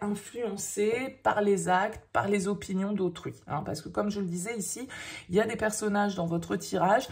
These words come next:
il peut y avoir un petit peu de monde qui gravite autour de vous cette semaine. Alors, avec ce page de bâton en challenge, là,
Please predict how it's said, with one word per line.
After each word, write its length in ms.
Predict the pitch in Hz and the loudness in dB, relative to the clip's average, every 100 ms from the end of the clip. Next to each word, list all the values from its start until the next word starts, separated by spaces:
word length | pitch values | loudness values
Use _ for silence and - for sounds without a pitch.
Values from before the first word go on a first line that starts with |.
| - - | -10 -10
il 60 | 160 | -6
peut 120 | - | 0
y 60 | 240 | 2
avoir 180 | 233 220 | 2 0
un 80 | |
petit 160 | 185 - | -2 -4
peu 140 | 208 | -4
de 80 | 202 | 0
monde 260 | 202 214 240 | 0 -2 -6
qui 140 | 196 | -4
gravite 400 | 180 170 190 220 | -2 0 -2 -4
autour 260 | 196 175 196 | -6 -2 -2
de 60 | |
vous 200 | 180 170 | 0 -2
cette 240 | 233 185 175 | -4 -4 -4
semaine. 360 | - 135 - | -4 -4 -4
Alors, 220 | 151 170 180 | -2 0 0
avec 160 | 285 | 0
ce 100 | - | -2
page 320 | - - 262 202 | -2 0 0 2
de 80 | |
bâton 360 | 180 165 165 - | 4 2 0 -2
en 120 | 170 | -2
challenge, 600 | 170 160 165 247 285 185 151 - - - - | 0 -2 0 0 -2 -4 -6 -10 -12 -12 -4
là, 300 | 196 226 262 | 0 0 0